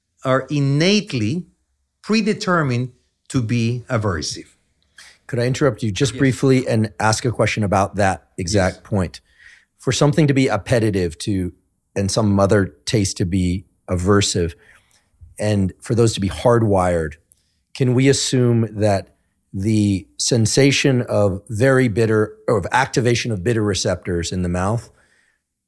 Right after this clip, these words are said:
Speaker 2: activates a neural circuit that causes closing of the mouth, retraction of the tongue, and retraction of the body, and that the taste of something sweet might actually induce more licking?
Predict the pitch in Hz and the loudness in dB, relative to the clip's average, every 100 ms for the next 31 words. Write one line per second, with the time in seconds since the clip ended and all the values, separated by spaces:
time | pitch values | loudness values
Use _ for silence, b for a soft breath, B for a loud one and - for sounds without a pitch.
0 | _ _ _ 113 135 - 143 117 117 104 | _ _ _ -4 -4 -2 -2 0 -2 -2
1 | 117 101 107 104 98 123 107 120 113 _ | -6 -4 -2 -2 -4 -4 -4 -4 -6 _
2 | _ _ 110 107 98 - - 107 104 101 | _ _ -4 -2 -2 -4 -4 0 0 0
3 | 92 - - _ - - 143 139 147 131 | -2 -4 -12 _ -8 2 4 4 2 0
4 | 110 110 104 107 113 - - _ 107 107 | 0 -2 0 0 -2 -6 -20 _ -10 -6
5 | - 131 - - 120 104 92 95 104 104 | -2 -2 -2 -2 -2 -2 -4 -6 -2 -2
6 | 107 110 b b _ - 104 104 98 95 | -2 -4 b b _ -4 0 0 -2 0
7 | 113 104 - 107 92 95 101 107 123 127 | 0 -2 -4 -4 -2 0 2 2 0 -2
8 | 113 110 104 98 - 107 - 127 - 117 | -2 2 2 0 -2 -2 2 2 0 -2
9 | - 117 110 107 - 120 - 110 113 - | 0 0 0 -2 0 -2 0 0 2 2
10 | 110 117 - 123 113 113 101 110 139 - | -2 -2 0 0 0 0 2 4 4 2
11 | 113 110 113 104 101 107 110 139 | 0 2 2 0 0 -2 2 0